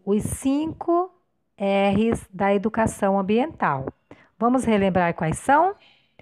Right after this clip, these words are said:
Reduzir, reutilizar, reciclar, recusar e repensar.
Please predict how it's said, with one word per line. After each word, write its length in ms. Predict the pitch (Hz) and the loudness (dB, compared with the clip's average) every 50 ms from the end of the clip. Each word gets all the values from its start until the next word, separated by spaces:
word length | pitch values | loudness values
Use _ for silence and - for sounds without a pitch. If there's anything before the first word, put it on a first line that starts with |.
| _ _ _ _ - | _ _ _ _ -4
Reduzir, 1120 | - - 143 240 262 285 294 233 262 240 202 165 151 180 175 170 170 180 185 190 196 202 - _ _ _ _ _ _ _ _ _ _ _ _ _ - | -2 2 4 4 4 4 2 2 0 -2 -2 -2 -6 -6 -4 -2 -2 0 -2 -2 -4 -6 -10 _ _ _ _ _ _ _ _ _ _ _ _ _ -6
reutilizar, 1600 | - - - - 262 277 285 302 320 311 - - - 262 233 214 220 202 170 156 - - 165 156 160 165 165 170 170 170 175 175 _ _ _ _ _ _ _ _ _ _ _ _ _ _ | -2 0 0 2 4 2 2 2 0 -4 -8 -10 -8 -8 -6 -4 -6 -8 -8 -8 -4 -4 -2 -2 -2 -2 -2 -2 -2 -2 -4 -6 _ _ _ _ _ _ _ _ _ _ _ _ _ _
reciclar, 1400 | - - - 220 254 277 294 285 - - - 254 - - - 190 175 170 160 160 165 170 170 170 175 180 180 _ _ _ _ _ _ _ _ _ _ _ _ _ _ _ _ | -8 -4 0 2 2 2 2 0 -2 -4 -8 -8 -8 -8 -8 -4 -2 0 0 0 0 -2 -2 -4 -4 -6 -8 _ _ _ _ _ _ _ _ _ _ _ _ _ _ _ _
recusar 1300 | - - 175 190 247 254 269 285 294 285 - 277 247 220 170 156 165 170 165 165 165 165 170 170 180 196 208 - _ - _ _ _ _ _ _ _ _ _ - | -12 -8 -4 0 2 2 2 2 0 0 0 2 2 2 0 0 -2 0 0 0 0 0 0 0 -2 -2 -4 -8 _ -20 _ _ _ _ _ _ _ _ _ -6
e 120 | - 311 285 | -2 -2 0
repensar. 920 | 247 262 269 269 269 - 294 302 311 - - - 240 214 196 190 185 185 | 2 2 2 0 2 0 -2 -2 -2 -4 -4 -2 0 0 2 0 0 -2